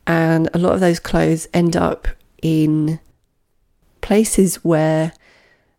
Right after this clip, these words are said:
that have already been devastated by colonialism, by corruption, and by extraction, right? And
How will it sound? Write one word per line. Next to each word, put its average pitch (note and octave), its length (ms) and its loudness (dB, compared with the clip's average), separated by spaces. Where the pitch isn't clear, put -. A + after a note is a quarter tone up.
that F3 180 0
have E3+ 220 -4
already G3+ 320 6
been F3 180 2
devastated E3 720 -2
by E3 520 -2
colonialism, F#3 720 2
by F3 220 0
corruption, E3+ 580 -2
and E3 200 -2
by E3+ 580 2
extraction, D#3+ 960 -2
right? D#3+ 340 -2
And D#3+ 840 0